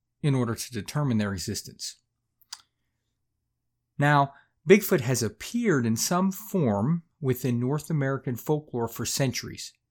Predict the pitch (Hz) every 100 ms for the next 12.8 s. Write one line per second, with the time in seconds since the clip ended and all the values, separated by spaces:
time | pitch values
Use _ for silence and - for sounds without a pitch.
0 | _ _ _ 139 147 - 120 107 107 110
1 | 110 151 160 120 - 113 - 110 104 -
2 | 101 98 175 180 - - - _ _ _
3 | _ _ _ _ _ - 185 175 165 165
4 | 180 156 165 170 - 120 123 127 127 -
5 | 113 117 117 _ _ _ - 113 127 156
6 | 165 131 123 135 - 139 107 110 123 113
7 | - 110 123 - 98 104 - _ - -
8 | 135 117 143 180 151 - 101 - - _
9 | _ _ _ 110 104 113 143 127 123 160
10 | 180 - 123 120 123 123 - 170 170 -
11 | 101 101 - _ _ _ - 214 208 151
12 | 147 117 101 - 104 107 95 82